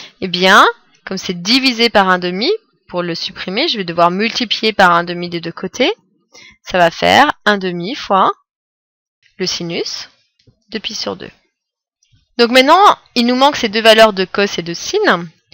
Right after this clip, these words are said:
Tout de suite, on fait son cercle trigonométrique. Donc pi sur deux par rapport au cercle trigonométrique, il est tout en haut, là. Donc pour avoir son cos,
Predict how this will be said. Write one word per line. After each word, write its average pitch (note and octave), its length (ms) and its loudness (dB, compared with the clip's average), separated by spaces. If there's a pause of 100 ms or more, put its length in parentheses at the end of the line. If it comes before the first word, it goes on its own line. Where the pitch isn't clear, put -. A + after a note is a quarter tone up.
(260)
Tout D#4 140 -4
de - 40 -10
suite, C#4+ 200 -2
on A3+ 80 -2
fait G3+ 120 -2
son F#3 140 -8
cercle F3+ 240 -4
trigonométrique. E3 800 -6 (960)
Donc F#3 160 -12
pi D4+ 160 0
sur B3+ 220 0
deux A3 200 0
par G3+ 160 -2
rapport G3 280 2
au G#3 80 -2
cercle G#3 240 0
trigonométrique, G3 720 -6
il F3+ 100 -10
est E3 180 0 (640)
tout - 240 -14
en E3 220 -6
haut, G#4 100 -6 (220)
là. - 200 0 (920)
Donc F#3 160 -8
pour B3 180 4
avoir B3+ 240 4
son B3+ 220 -6
cos, - 500 0